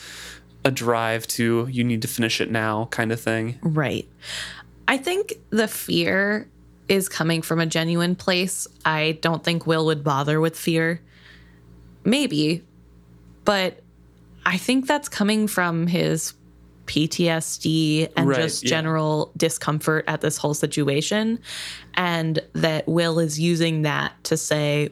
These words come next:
Speaker 2: "Well, it'll always be this way if you don't fix it now." He's just using what's already there. If it is Will, we don't know.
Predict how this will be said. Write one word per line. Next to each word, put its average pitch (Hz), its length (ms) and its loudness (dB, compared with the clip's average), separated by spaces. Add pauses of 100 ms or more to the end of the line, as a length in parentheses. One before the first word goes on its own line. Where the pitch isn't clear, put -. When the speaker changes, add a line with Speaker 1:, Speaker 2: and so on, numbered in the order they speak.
Speaker 2:
"Well, 160 340 2
it'll 143 200 0
always 175 360 2
be 165 100 2
this 143 240 0
way 143 140 2
if - 140 -2
you 143 60 2
don't 143 180 0
fix - 280 -4
it 147 100 -2
now." 160 460 -2 (540)
He's 180 220 0
just 165 200 -2
using 156 300 2
what's 143 180 0
already - 340 0
there. - 400 -2
If 208 360 0 (100)
it 190 180 2
is 156 220 2
Will, 135 280 2
we 208 120 2
don't 220 200 2
know. 165 360 0